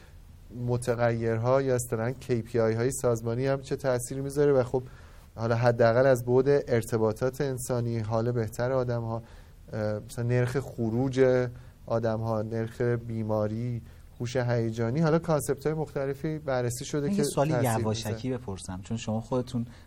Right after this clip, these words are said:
Speaker 2: مدیر عامل یه شرکت مشاور
Speaker 1: آره.
Speaker 2: مدیریتی هستین و، اه،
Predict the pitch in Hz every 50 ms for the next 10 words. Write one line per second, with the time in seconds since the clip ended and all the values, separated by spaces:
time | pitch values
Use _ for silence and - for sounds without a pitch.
0 | - - 113 113 107 107 107 107 113 117 120 120 117 - 107 98 - 113 107 -
1 | - 113 110 110 - 107 101 95 117 113 110 110 107 98 98 95 95 - 123 123
2 | 131 135 127 - - - - 127 127 123 120 127 123 - - - - - - -
3 | - 107 104 104 113 110 107 104 104 101 101 95 92 - - 87 104 104 101 98
4 | 95 92